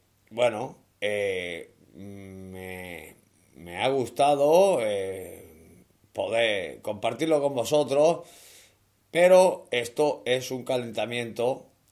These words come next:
y es una grabación, ¿eh? Yo no miento a nadie, es una grabación que yo hice, ¿eh? Pero, pero,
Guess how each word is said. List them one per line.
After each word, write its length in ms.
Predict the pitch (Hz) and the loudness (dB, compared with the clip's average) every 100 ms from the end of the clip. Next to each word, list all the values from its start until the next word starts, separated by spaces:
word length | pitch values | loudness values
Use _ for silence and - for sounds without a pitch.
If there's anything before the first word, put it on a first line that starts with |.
| - | -12
y 200 | 107 104 | -8 -8
es 160 | 107 | -8
una 200 | 123 117 | -8 -6
grabación, 880 | 117 131 143 120 104 131 135 139 - _ _ - | -4 0 0 0 -2 0 0 -2 -12 _ _ -6
¿eh? 340 | 101 123 - _ _ _ | -4 -4 -6 _ _ _
Yo 280 | 90 95 107 | -12 -6 -6
no 140 | 107 | -6
miento 360 | 104 127 127 120 | -6 -6 -4 -4
a 20 | |
nadie, 320 | 117 117 113 | -4 -4 -4
es 140 | 120 117 | -6 -8
una 200 | 104 92 | -12 -8
grabación 760 | 107 143 139 - 123 127 123 - | -4 -2 -2 0 -2 -2 -6 -12
que 160 | - 98 | -10 -8
yo 180 | 98 117 | -6 -4
hice, 560 | 131 131 107 120 - _ _ - | -4 -4 -6 -6 -10 _ _ -10
¿eh? 380 | 95 117 - _ _ - - - - | -4 -4 -6 _ _ -20 -20 -20 2
Pero, 540 | 202 196 214 214 - _ _ _ _ | 4 6 4 2 -6 _ _ _ _
pero, 500 | 107 110 127 135 - | -4 0 0 -2 -10